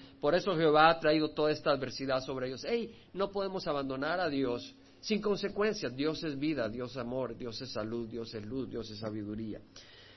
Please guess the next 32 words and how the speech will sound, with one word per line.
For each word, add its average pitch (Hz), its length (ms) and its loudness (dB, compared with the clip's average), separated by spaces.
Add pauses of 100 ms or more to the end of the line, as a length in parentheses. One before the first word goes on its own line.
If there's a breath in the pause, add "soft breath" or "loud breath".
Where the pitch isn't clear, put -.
(140 loud breath)
Versículo 208 580 6
diez, 214 260 10
"Sucedió 147 400 6
al 196 140 8
cabo 196 260 10
de 151 80 8
los 123 160 2
veinte 214 340 6
años 190 320 8
en 151 80 0
los 139 120 -2
cuales 143 300 2
Salomón 139 460 4
había 175 200 6
edificado 156 480 4
las 143 140 4
dos 127 200 -2
casas, 196 420 4
la 127 140 2
casa 175 300 2
de 143 80 0
Jehová 139 260 2
y 156 40 0
la 135 140 -2
casa 147 300 -4
del 123 160 -4
rey, 226 380 4 (500 loud breath)
que 151 200 2
Hiram, 170 440 4
rey 156 240 4
de 165 140 -2
Tiro, 190 500 6